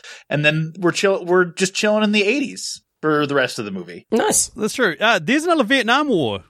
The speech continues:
Speaker 3: uh, movie that you've watched.
Speaker 1: I guess that's true.
Speaker 3: <laughs>
Speaker 1: Except all, all it is is, like, the comedian shooting a flamethrower and Doctor Manhattan going like, uh, "I'm God. Okay, die, Vietnamese."
Speaker 3: Yeah, it's kind of, it's very short, the amount of time they spend in Vietnam. It's, like, one scene,
Speaker 1: Yes.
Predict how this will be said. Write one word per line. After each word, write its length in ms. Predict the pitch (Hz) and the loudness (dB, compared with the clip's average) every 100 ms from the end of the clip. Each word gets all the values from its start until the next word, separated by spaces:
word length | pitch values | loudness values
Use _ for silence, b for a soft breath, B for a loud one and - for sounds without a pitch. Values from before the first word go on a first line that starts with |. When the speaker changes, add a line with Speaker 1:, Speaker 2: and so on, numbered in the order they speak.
| - - | -14 0
Speaker 3:
uh, 280 | 175 180 | 2 4
movie 280 | 180 214 233 | 4 2 0
that 140 | 190 151 | -2 -4
you've 100 | 110 | -6
watched. 380 | 92 - - _ _ _ _ b - | -10 -12 -20 _ _ _ _ b -2
Speaker 1:
I 80 | 262 | 0
guess 160 | 480 523 | 2 2
that's 160 | 494 - | 0 2
true. 160 | 381 247 | 4 4
Speaker 3:
<laughs> 180 | - 294 | 2 0
Speaker 1:
Except 320 | - 330 320 240 | 2 2 2 2
all, 240 | 285 269 | 2 2
all 120 | 330 330 | 2 2
it 40 | |
is 160 | 330 269 | 2 2
is, 160 | 277 | 2
like, 220 | 262 240 208 | 0 -2 -2
the 100 | 247 | -2
comedian 680 | 269 247 240 254 262 262 | 0 0 0 2 0 0
shooting 300 | 254 262 254 | -2 0 2
a 60 | 240 | 0
flamethrower 680 | 226 214 226 247 240 240 240 | 0 0 0 2 2 2 2
and 300 | 214 208 202 | 2 0 0
Doctor 300 | 202 220 233 | 2 2 0
Manhattan 560 | 220 208 196 196 208 196 | 0 0 2 0 -2 -2
going 260 | 196 190 | 0 2
like, 360 | 190 185 180 180 | 2 2 0 -2
uh, 300 | 180 180 175 175 | 0 2 2 2
"I'm 240 | 180 180 | -2 0
God. 380 | 170 175 175 170 | 0 2 4 2
Okay, 340 | 165 165 175 | -2 0 -2
die, 280 | 156 156 165 | 2 2 2
Vietnamese." 840 | 170 180 180 185 185 190 - - - _ _ _ _ _ - | 0 -2 -2 -4 -2 -4 -8 -12 -18 _ _ _ _ _ -2
Speaker 3:
Yeah, 220 | 269 196 | 2 2
it's 100 | 175 | 2
kind 180 | 262 254 | 0 0
of, 40 | |
it's 80 | 196 | -2
very 280 | 180 269 277 | 0 0 0
short, 340 | - 254 196 | 0 0 0
the 60 | 160 | 0
amount 180 | 165 165 | 0 0
of 60 | 160 | 0
time 140 | 185 | 0
they 60 | 180 | 0
spend 220 | - 202 | 0 0
in 60 | 165 | 2
Vietnam. 560 | 185 180 175 151 120 143 | 2 2 2 2 0 -4
It's, 160 | - | -6
like, 180 | 180 147 | -4 -2
one 180 | 170 160 | 0 -2
scene, 160 | 202 151 | 2 4
Speaker 1:
Yes. 420 | 113 113 101 | 4 2 -2